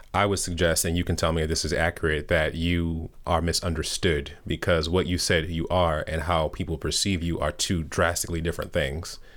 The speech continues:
So to be perceived as, quote unquote, a monster, and then for you to say, "This is actually where I'm coming from,"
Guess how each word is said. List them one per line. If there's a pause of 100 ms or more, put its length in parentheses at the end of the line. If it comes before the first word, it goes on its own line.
(100)
So
to
be
perceived
as, (300)
quote
unquote,
a
monster, (380)
and
then
for
you
to
say,
"This
is
actually
where
I'm
coming
from,"